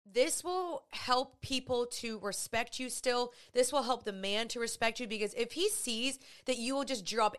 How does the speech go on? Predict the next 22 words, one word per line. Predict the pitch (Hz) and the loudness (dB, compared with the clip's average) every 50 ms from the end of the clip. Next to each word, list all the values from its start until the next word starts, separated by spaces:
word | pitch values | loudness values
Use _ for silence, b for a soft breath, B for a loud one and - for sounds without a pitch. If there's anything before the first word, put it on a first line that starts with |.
| - _ - | -12 _ -2
anything | 247 269 285 302 311 294 294 285 262 - - 233 220 208 | 0 0 2 2 0 0 0 0 -2 -2 -2 -6 -6 -6
for | - - 202 202 202 | -6 -2 0 0 0
him, | 208 220 240 254 262 269 285 277 B B B B B | 0 0 0 0 0 -2 -2 -8 B B B B B
he's | B - 294 233 226 | B -4 -4 -2 0
going | 285 294 311 302 | 0 0 0 -2
to | 370 359 | -4 -4
start | - - 294 277 - | 0 2 2 2 2
seeing | - - 254 240 240 | 0 -6 -4 -4 -4
you | 240 240 233 | -4 -4 -2
as | - 226 214 | 0 0 2
a | 220 214 202 | 2 0 0
lower | 196 190 196 196 202 214 214 | 2 2 2 4 4 2 2
value | 196 202 196 196 202 202 | 2 2 0 0 -2 -4
person. | - - 208 202 202 233 214 | -6 -4 -4 -4 -4 -4 -6
He's | 214 202 | -6 -6
gonna | 214 - | -6 -8
start | - - 269 254 254 | -4 2 2 2 2
seeing | 254 - 240 233 226 | 0 -6 -6 -6 -6
you | 220 220 214 | -4 -4 -4
as | - 196 196 196 196 - B B B B B B B | -2 -2 -2 -2 -2 -6 B B B B B B B
probably, | - - 302 330 339 349 294 240 294 294 294 285 277 269 277 269 269 b b b b b b - | 0 2 4 4 4 2 -2 -2 -2 0 2 4 4 4 2 2 -2 b b b b b b -2
uh, | - 233 233 226 220 214 214 208 208 208 202 190 | 2 4 6 6 6 6 6 6 6 6 4 2